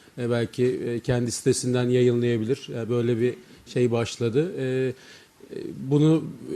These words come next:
birincisi söyleyeyim. İkincisi Sivas takımının, e,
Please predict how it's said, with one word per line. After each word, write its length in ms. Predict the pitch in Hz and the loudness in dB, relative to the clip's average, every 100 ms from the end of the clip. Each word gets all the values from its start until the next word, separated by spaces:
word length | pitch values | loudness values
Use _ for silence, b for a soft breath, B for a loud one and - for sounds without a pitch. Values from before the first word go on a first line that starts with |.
| 104 123 | -6 2
birincisi 420 | 139 139 123 - | 4 4 2 0
söyleyeyim. 400 | - 151 156 202 | 6 6 6 4
İkincisi 640 | 185 180 170 170 - 180 180 | 2 0 0 0 2 2 2
Sivas 480 | - 175 180 - | 2 2 4 0
takımının, 640 | - - 160 160 165 165 - | -2 -2 -2 0 0 -2 -6
e, 260 | 131 131 131 | -6 -4 -4